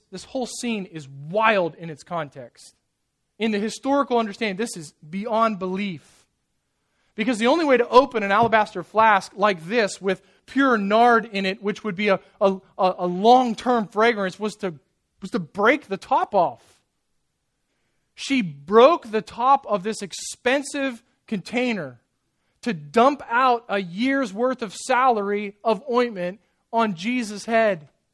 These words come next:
And the disciples referenced here are led by none other than Judas Iscariot, who's leading the self-righteous, hypocritical, and ridiculously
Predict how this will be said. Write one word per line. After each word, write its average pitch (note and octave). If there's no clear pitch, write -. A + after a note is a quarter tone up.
And B3+
the A3
disciples A3
referenced A#3
here C4+
are G#3
led A3
by G#3
none C4
other B3
than G#3
Judas A#3+
Iscariot, A3
who's A#3+
leading C4
the G3
self-righteous, B3
hypocritical, C4
and A3
ridiculously A#3